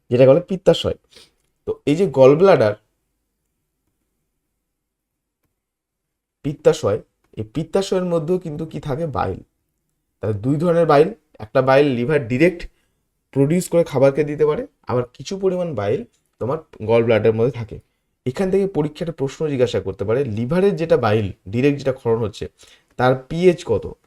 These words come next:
পিএইচ তোমরা ফিজিক্যাল সায়েন্সে আশা করি পড়েছো, পিএইচ। তো যকৃৎ বা লিভারের যেটা বাইল, সেটার পিএইচ হচ্ছে এইট পয়েন্ট এইট, কিন্তু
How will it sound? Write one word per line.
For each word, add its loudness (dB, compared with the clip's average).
পিএইচ 0
তোমরা 0
ফিজিক্যাল 2
সায়েন্সে -2
আশা -4
করি 0
পড়েছো, 0
পিএইচ। 0
তো -8
যকৃৎ 2
বা 2
লিভারের 2
যেটা 0
বাইল, 4
সেটার -6
পিএইচ -2
হচ্ছে -10
এইট 0
পয়েন্ট 2
এইট, -2
কিন্তু -4